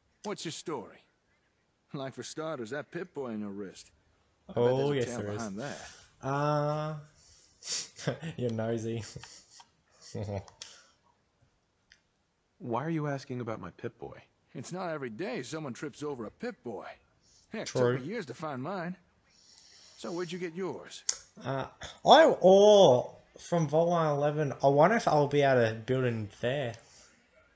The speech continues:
Speaker 3: I got it in Vault one eleven.
Speaker 1: One eleven?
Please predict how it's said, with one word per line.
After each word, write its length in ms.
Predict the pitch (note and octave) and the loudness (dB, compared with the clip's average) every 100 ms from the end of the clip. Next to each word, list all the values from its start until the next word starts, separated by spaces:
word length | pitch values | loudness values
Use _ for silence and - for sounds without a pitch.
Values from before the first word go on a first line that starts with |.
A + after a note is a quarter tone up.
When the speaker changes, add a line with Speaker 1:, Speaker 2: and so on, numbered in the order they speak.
| _ _ _ _ _ _ _ _ _ _ _ G2+ | _ _ _ _ _ _ _ _ _ _ _ -8
Speaker 3:
I 140 | F#2 D#2+ | -8 -8
got 180 | - F2+ | -6 -4
it 100 | F#2 | -6
in 80 | E2+ | -8
Vault 220 | E2 F2+ | -6 -4
one 140 | E2+ E2 | -4 -10
eleven. 300 | E2+ E2 D2 _ _ _ _ | -10 -12 -16 _ _ _ _
Speaker 1:
One 200 | A#2 E3 | -12 -10
eleven? 440 | G2+ - G3+ F#2+ | -12 -12 -12 -14